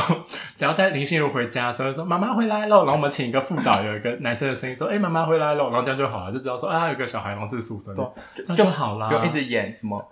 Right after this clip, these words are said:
Speaker 1: 对啊，干嘛要
Speaker 2: 吃饭啊？
Speaker 1: 为什么要多花钱请一个演员来演？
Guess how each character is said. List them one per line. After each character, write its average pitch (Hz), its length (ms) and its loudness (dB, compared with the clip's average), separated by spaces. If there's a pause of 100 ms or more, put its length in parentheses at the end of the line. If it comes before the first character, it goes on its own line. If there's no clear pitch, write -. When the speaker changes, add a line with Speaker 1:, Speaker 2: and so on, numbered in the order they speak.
Speaker 1:
对 180 120 -2
啊， 170 100 2 (120)
干 - 100 4
嘛 165 80 6
要 151 160 6
Speaker 2:
吃 127 180 6
饭 120 80 -6
啊？ - 300 -4 (120)
Speaker 1:
为 170 100 -2
什 - 20 0
么 151 80 -2
要 147 80 -2
多 139 140 0
花 131 160 0
钱 113 220 -4
请 107 160 -6
一 - 20 -10
个 101 120 -8 (340)
演 104 120 -8
员 95 160 -12
来 92 140 -12
演？ 92 180 -14